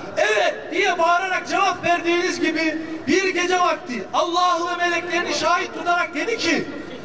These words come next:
"Allah'ım ben Bedir'e katılamadım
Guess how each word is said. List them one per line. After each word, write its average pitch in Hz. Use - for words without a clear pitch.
"Allah'ım 294
ben 311
Bedir'e 320
katılamadım 294